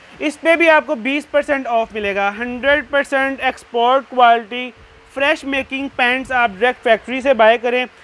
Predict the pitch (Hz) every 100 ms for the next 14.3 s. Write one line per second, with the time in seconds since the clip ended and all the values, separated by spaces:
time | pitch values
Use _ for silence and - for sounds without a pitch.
0 | - - - 226 285 277 285 294 311 320
1 | 320 311 320 320 285 277 269 302 302 294
2 | 302 277 262 285 277 285 262 226 202 254
3 | 269 277 277 262 262 254 240 233 262 262
4 | 262 277 285 294 269 269 - 285 262 262
5 | 302 269 311 - 311 320 339 277 240 220
6 | 190 - - - - 226 285 254 285 311
7 | 302 311 262 285 339 - - - - -
8 | 240 269 254 302 320 285 269 294 262 -
9 | 285 - - 285 294 226 320 254 240 202
10 | 196 156 - - - - 240 294 330 240
11 | 247 311 359 311 - 294 311 285 233 208
12 | 294 311 240 294 294 302 269 262 269 262
13 | 226 220 233 262 220 208 220 285 262 285
14 | 302 294 294